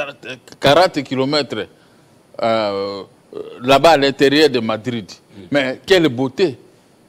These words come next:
Speaker 1: Quelle beauté ! Je ne peux pas vous citer toutes les villes que j'ai faites, mais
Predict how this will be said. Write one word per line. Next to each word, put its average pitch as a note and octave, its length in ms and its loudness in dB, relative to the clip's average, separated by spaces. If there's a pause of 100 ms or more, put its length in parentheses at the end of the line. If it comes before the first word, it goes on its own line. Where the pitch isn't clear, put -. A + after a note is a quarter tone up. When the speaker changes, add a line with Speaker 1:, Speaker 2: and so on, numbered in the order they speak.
(480)
Speaker 1:
Quelle G3+ 260 6
beauté ! D3 600 -2 (500)
Je B2 200 -4
ne D#3+ 120 -2
peux G#3+ 160 0
pas G#3 180 2
vous E3+ 200 -4
citer D3+ 280 -8
toutes F#3 300 -8
les C#3+ 160 0
villes D3 240 -4
que A#2+ 160 0
j'ai B2+ 180 -2
faites, E3+ 320 -2 (320)
mais C3+ 380 0